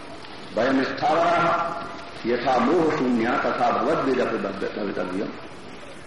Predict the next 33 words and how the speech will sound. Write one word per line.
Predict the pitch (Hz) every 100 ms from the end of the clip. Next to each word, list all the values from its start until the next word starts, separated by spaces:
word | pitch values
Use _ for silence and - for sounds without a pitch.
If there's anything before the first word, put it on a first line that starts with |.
| - 101
जैसे | 120 127 135
हम | 117 123 117
स्थावर | - 123 135 160 143
मोह | 139 135 131
शून्य, | 123 117 98 107 - - - - - - - - - - - 131
एक | 143 127 131
वृक्ष | 131 151 135
से | 139 135
एक | 113
वृक्ष | 127 131 139
उत्पन्न | 120 135 135
हो | 120 117
जाता | 113 113 - -
है | - - - - - - - - - - -
तो | 127
उसको | 131 127 143 131
कोई | 139
पुत्र | 135 123 120 107
थोड़ी | 131 165
मानता | 170 - -
है, | 50 - - - - - - - - - - - 117
या | 131
उस | 127 120 113
वृक्ष | 131 131
के | 135
कट | 135 123 120
जाने | 127 131
पर | 135 135 127
कोई | 127 117
दुखी | 110 -
थोड़ी | 123 135 165 156
होता | 107 117
है। | -